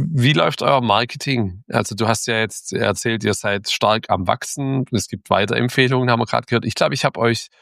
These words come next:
über, ja, du hast, glaub ich, wie hab ich dich entdeckt? Du hast einen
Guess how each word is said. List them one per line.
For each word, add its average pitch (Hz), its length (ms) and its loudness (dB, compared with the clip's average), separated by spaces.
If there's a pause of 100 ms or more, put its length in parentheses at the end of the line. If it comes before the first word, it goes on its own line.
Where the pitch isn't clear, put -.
(480)
über, 95 760 2 (160)
ja, 98 580 2
du 98 140 0
hast, 101 260 0
glaub 92 220 2
ich, - 240 -4
wie 87 180 0
hab 85 140 2
ich - 100 -4
dich - 220 0
entdeckt? 104 420 0
Du 101 100 4
hast 98 280 0
einen 98 220 0